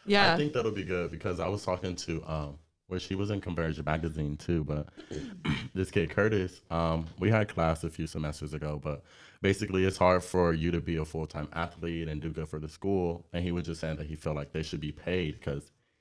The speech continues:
Speaker 2: he doesn't really have time to work and do all that. So, like,
Speaker 1: Mm-hmm.
Speaker 2: I'm putting all this effort into the school, and the coaches and people that are not really playing the sport, but kinda coaching them how to play, they get paid the most, or they get all this
Speaker 1: Well, yeah,
Speaker 2: money
Speaker 1: if you
Speaker 2: and they
Speaker 1: think
Speaker 2: get
Speaker 1: about it,
Speaker 2: nothing.
Speaker 1: like, the N C double A,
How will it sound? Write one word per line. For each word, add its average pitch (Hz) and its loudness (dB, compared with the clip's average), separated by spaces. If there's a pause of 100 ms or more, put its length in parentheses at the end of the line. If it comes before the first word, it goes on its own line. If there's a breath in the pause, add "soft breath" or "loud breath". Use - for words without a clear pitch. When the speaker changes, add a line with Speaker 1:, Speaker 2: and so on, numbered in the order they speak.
Speaker 2:
he 92 4
doesn't 87 2
really 85 2
have 80 0
time 78 2
to 73 2
work 73 0
and 78 0
do 76 -2
all 71 -4
that. 78 -2
So, 71 -10
like, 73 -4
Speaker 1:
Mm-hmm. 101 -2
Speaker 2:
I'm 80 -6
putting 87 0
all 78 0
this 80 -4
effort 78 0
into 76 -4
the 73 -6
school, 90 -2 (580)
and 98 2
the 87 2
coaches 95 4
and 82 0
people 90 -2
that 82 2
are 78 -2 (380)
not 101 2
really 104 2 (140)
playing 101 4
the 107 4
sport, 113 6
but 87 2
kinda 82 4
coaching 92 4
them 90 4
how 90 2
to 87 2
play, 92 2
they 82 4
get 76 0
paid 76 0
the 80 0
most, 78 0
or 71 -4
they 85 4
get 80 2
all 76 2
this 80 -2
Speaker 1:
Well, 214 6
yeah, 214 8
Speaker 2:
money - 6
Speaker 1:
if - 2
you 240 8
Speaker 2:
and 220 6
they - 2
Speaker 1:
think 220 8
Speaker 2:
get 233 4
Speaker 1:
about 247 6
it, 277 6
Speaker 2:
nothing. - 0
Speaker 1:
like, 196 4
the 185 6
N 196 6
C 226 2
double 185 6
A, 208 2